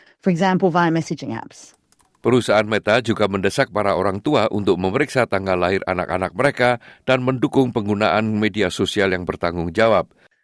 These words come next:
Speaker 1: Yeah, we ask that parents work with young people to ensure that the correct birth date is registered on their social media accounts. I think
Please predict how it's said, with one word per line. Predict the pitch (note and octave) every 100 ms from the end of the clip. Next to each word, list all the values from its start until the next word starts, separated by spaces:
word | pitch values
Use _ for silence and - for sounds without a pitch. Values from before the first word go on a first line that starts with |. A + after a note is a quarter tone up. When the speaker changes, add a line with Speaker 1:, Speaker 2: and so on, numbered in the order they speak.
| _ _
Speaker 1:
Yeah, | - D#4+ B3
we | B3+
ask | C#4 D#4+ -
that | -
parents | - B3+ A#3 -
work | F#3 G#3+ B3
with | A3+
young | F#3 F#3 E3+
people | F3 F3 A3+ C4+ A3
to |
ensure | G#3 F#3 - A3
that | A#3
the | G3
correct | - G3+ G3+ -
birth | G3+ F#3 -
date | F3 F3+ F#3+
is | D#3
registered | F3+ F3+ F#3+ - F#3
on | F3+
their | F3
social | - E3+ - E3+
media | E3 E3+ E3
accounts. | C#3+ C#3+ - - - - - - -
I | G#3+
think | C#4+ C#4+